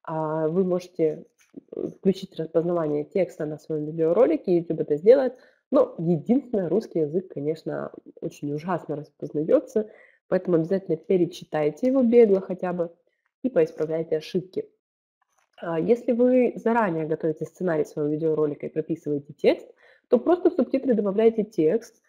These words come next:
а YouTube его уже автоматически раскидает по фразам в нужный момент, чтобы этот текст появлялся.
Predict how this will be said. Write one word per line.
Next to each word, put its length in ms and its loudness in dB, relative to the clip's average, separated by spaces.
а 160 -2
YouTube 320 0
его 160 4
уже 140 2
автоматически 560 -2
раскидает 460 -4
по 100 -2
фразам 520 0
в 80 -14
нужный 260 -4
момент, 320 -6
чтобы 320 -6
этот 220 -12
текст 260 -12
появлялся. 560 -12